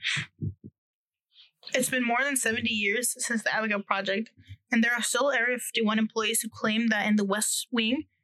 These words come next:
behind the walls, and especially under the floor, you can hear choked scratches and grunts from time to time.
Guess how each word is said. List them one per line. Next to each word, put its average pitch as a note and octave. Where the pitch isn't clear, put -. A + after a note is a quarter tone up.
behind A#3
the B3+
walls, A#3
and A#3
especially A3
under A#3
the B3
floor, G#3
you -
can A#3
hear A3
choked -
scratches A3+
and A3
grunts G#3+
from A3+
time A3
to G#3
time. G3+